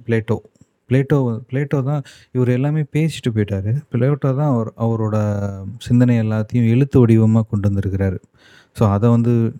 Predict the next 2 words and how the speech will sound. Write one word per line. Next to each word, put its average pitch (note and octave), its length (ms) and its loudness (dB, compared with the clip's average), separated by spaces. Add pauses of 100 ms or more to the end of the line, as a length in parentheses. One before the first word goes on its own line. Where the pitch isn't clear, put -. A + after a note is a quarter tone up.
(560)
இன்னொரு, A2 760 0 (580)
அம், G2 600 -4